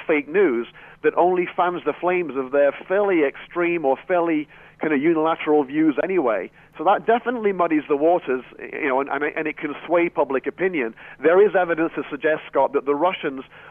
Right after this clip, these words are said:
were, had a hand in, um, pushing and promulgating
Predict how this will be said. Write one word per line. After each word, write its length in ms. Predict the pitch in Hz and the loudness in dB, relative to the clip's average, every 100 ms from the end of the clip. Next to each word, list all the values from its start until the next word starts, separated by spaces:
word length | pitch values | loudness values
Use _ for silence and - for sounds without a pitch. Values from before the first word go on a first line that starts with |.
| - | -4
were, 180 | 151 156 | 2 2
had 180 | - 196 | 2 2
a 100 | 185 | 2
hand 460 | - 185 185 180 175 | 2 0 0 -2 -6
in, 400 | - 135 135 147 - _ _ _ | -2 -2 -2 -6 -14 _ _ _
um, 220 | 127 131 | 2 2
pushing 460 | 123 214 214 185 151 | 4 4 4 2 2
and 140 | 139 | -2
promulgating 760 | - 175 175 151 143 131 139 135 | 4 4 6 4 2 0 -4 -8